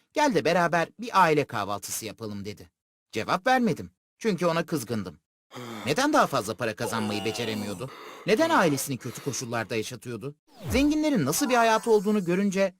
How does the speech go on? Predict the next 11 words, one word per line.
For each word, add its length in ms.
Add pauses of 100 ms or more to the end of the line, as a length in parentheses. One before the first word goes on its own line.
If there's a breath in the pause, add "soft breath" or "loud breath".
(120)
içimde 460
babama 380
karşı 440 (180)
bir 120
öfke 280
oluşmuştu. 600 (880)
Normalde 480
böyle 220
şeyleri 320
önemsemediğimi 680
sanırdım. 460